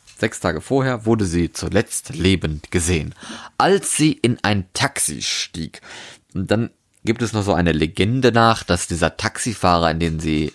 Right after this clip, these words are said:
reingegangen ist, ins Auto, angeblich nie gefunden wurde, obwohl es aber auch Berichte gibt, wo der Taxifahrer irgendwie sagt, "Doch, doch, ich bin zur Polizei gegangen." Keine Ahnung, ist auch egal. Gut.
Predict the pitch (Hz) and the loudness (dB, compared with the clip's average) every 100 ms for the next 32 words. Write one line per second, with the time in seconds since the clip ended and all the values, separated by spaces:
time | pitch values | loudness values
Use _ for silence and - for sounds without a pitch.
0 | - 87 110 95 73 71 - 95 - 82 | -4 0 0 0 -2 -2 -2 -4 -4 -6
1 | - 71 71 98 107 - - - - 104 | 0 0 2 0 -2 -4 -20 -16 -2 0
2 | 120 101 101 95 90 98 95 90 - 123 | 2 2 2 0 -2 -2 -2 -2 0 0
3 | 67 71 71 87 - 90 98 98 85 73 | 0 -2 2 0 0 0 0 2 2 4
4 | 123 - 113 131 - 104 123 - - - | 2 2 -2 -2 -2 0 0 0 -12 -4
5 | 101 95 90 101 - 90 98 92 87 90 | 2 2 2 0 -2 -2 0 2 0 0
6 | 87 87 - 123 - 95 - 87 101 92 | 2 2 2 -2 0 -2 -2 -6 -4 -4
7 | 87 92 90 80 82 67 - - - - | -4 -2 0 0 -2 -4 -6 -14 -16 -20
8 | - - 107 98 50 50 - - - - | -6 2 2 2 -2 -10 -16 -8 -6 -6
9 | - 64 - _ _ _ _ _ _ _ | -6 -8 -10 _ _ _ _ _ _ _
10 | - - - - - - - - - _ | -20 -20 -20 -20 -20 -20 -20 -20 -20 _
11 | - 240 170 - | 2 4 4 0